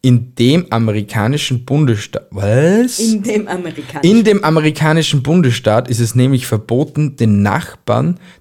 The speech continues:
Speaker 1: den Staubsauger auszuleihen.
Speaker 2: Jo, passt. Ist in Ordnung.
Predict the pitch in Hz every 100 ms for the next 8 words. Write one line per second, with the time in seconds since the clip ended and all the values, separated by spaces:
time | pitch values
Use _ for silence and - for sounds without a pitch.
0 | - 113 - - - 107 135 - - 107
1 | 101 - 95 104 - - 98 90 92 98
2 | - _ _ _ _ _ _ _ _ _
3 | _ _ _ _ 180 165 135 - _ _
4 | _ _ - 254 - - _ _ _ _
5 | _ - 160 151 151 349 320 190 -